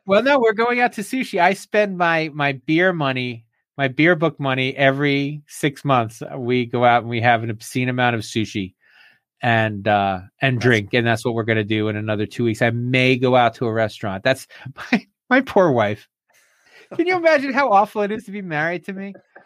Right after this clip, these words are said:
Speaker 1: So my big, generous, over the top anniversary present to my wife this year, and our anniversary is on October seventeenth, is I'm going to accompany her to an actual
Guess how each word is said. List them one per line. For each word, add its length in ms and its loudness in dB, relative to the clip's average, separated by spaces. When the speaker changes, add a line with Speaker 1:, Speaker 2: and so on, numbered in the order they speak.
Speaker 1:
So 280 -2
my 460 2
big, 520 2
generous, 1040 0
over 380 2
the 140 -6
top 720 -2
anniversary 680 0
present 420 -4
to 80 -10
my 140 0
wife 320 2
this 240 -6
year, 160 -4
and 80 -6
our 140 -2
anniversary 580 -2
is 120 -6
on 340 -4
October 440 2
seventeenth, 760 0
is 240 4
I'm 260 4
going 340 4
to 120 -2
accompany 580 -2
her 220 0
to 260 -2
an 300 -4
actual 720 -2